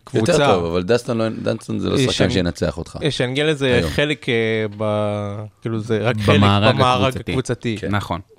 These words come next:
Speaker 3: נכון. תשמע, זה, האמת, האמת שזה,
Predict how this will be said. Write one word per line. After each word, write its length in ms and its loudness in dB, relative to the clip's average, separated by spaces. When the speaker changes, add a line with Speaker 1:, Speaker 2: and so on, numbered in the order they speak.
Speaker 3:
נכון. 260 -4
תשמע, 280 0
זה, 380 0
האמת, 340 0
האמת 380 2
שזה, 280 2